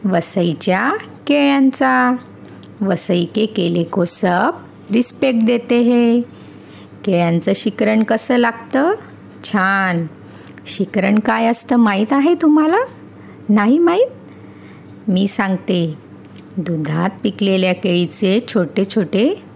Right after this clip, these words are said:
तुकडे घालतात आणि त्यात थोडी साखर घालतात. झालं शिकरण तयार. आणि ते छान पोळीबरोबर खायचं बरं का. केले का शिकरण टेस्ट में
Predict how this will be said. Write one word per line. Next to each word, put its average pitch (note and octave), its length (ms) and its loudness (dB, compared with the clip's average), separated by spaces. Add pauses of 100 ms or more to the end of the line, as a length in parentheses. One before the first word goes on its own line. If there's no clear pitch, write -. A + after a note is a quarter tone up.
तुकडे G3+ 340 0
घालतात G3 500 0 (600)
आणि F3 440 0
त्यात F#3 160 0 (120)
थोडी G3 380 0 (280)
साखर B3+ 520 -2
घालतात. A3+ 480 2 (720)
झालं C4+ 340 2
शिकरण B3 520 2
तयार. A#3 340 2 (600)
आणि F3 300 0
ते F3+ 280 -4
छान F#3+ 360 0
पोळीबरोबर F#3+ 800 0
खायचं A3+ 400 -2
बरं D#4 220 2
का. A3+ 320 -2 (960)
केले F3 320 -2
का F#3+ 220 -4
शिकरण G#3+ 560 0
टेस्ट F#3+ 460 0
में G#3+ 200 4